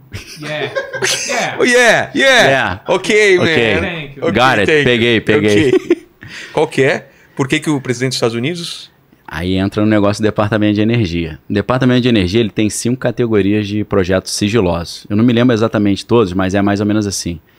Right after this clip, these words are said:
Speaker 3: Classificado, secreto, top secret, L e Q.
Speaker 2: Nossa.
Speaker 3: O último é o Q, tá?
Speaker 2: Tem o L e o Q acima do, do
Speaker 3: É, do top secret. Tem,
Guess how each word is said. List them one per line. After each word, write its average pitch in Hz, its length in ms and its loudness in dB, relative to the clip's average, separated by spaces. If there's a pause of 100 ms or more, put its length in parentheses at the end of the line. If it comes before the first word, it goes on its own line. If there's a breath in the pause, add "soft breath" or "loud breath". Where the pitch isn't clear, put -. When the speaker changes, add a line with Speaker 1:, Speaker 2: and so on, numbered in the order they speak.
(180 soft breath)
Speaker 3:
Classificado, 95 840 -2 (360)
secreto, 98 1000 -2 (420)
top - 240 -4
secret, 127 640 -4 (960)
L 123 440 0 (720)
e 123 80 2
Q. 92 360 -2 (520)
Speaker 2:
Nossa. 127 360 0
Speaker 3:
O - 40 4
último 101 240 2
é 113 40 4
o 117 40 0
Q, 82 260 -2 (440)
tá? 107 220 -2 (120)
Speaker 2:
Tem 123 140 -4
o 113 80 0
L 147 160 0
e 139 40 0
o - 20 -10
Q 131 240 -2
acima 147 360 -2
do, 120 220 -2
do 110 80 -6
Speaker 3:
É, 98 220 -2 (260)
do 101 160 0
top 101 240 -4
secret. - 540 -4 (200)
Tem, 95 320 0